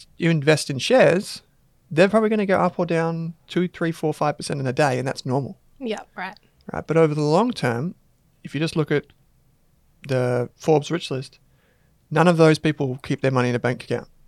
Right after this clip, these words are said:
Speaker 2: Yeah, okay.
Speaker 1: They all took risk.
Speaker 2: Yeah.
Speaker 1: Right, so wealth is basically, uh, a, a product of taking extra risk.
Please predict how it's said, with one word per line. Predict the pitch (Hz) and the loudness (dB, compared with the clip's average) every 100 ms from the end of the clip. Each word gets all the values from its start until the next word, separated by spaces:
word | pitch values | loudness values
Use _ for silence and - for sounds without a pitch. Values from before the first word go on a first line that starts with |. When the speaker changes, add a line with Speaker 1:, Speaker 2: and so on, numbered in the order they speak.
| - - - | -20 -16 -8
Speaker 2:
Yeah, | 220 196 | -4 -4
okay. | 190 - 220 - _ | -8 -14 -16 -16 _
Speaker 1:
They | - | 0
all | 139 | 2
took | 143 143 147 | 2 0 -2
risk. | - - - - | -4 -4 -18 -12
Speaker 2:
Yeah. | 240 208 - _ - | -8 -6 -8 _ -8
Speaker 1:
Right, | 139 185 | -6 -4
so | - 131 | -2 0
wealth | 135 151 156 - - | 4 4 4 -2 -8
is | 143 131 123 | -2 -2 0
basically, | - 139 - - 135 127 127 _ - _ _ _ _ | 0 0 0 -2 0 0 -2 _ -20 _ _ _ _
uh, | 131 131 139 _ | -2 -2 -4 _
a, | - | -12
a | |
product | - - 156 123 - | -8 -2 0 0 -4
of | 127 | -10
taking | - 131 131 120 | -6 -6 -4 -8
extra | - 123 | -8 -10
risk. | 110 - - - | -10 -10 -14 -20